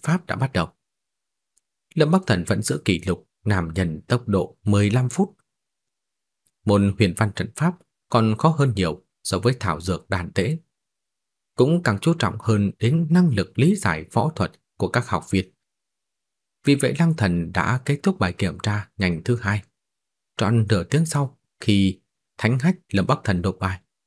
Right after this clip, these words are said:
nàng mới nộp bài. Lăng Thần chân trước vở mới bước ra khỏi phòng thi.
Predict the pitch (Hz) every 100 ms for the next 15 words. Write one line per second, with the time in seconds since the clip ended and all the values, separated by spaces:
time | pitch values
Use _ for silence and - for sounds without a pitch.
0 | _ _ 127 120 131 190 98 92 95 92
1 | _ _ _ _ _ _ _ _ _ _
2 | _ _ _ 180 175 98 92 117 117 180
3 | - 90 80 90 131 - 135 139 - 90
4 | 87 98 87 95 76 101 92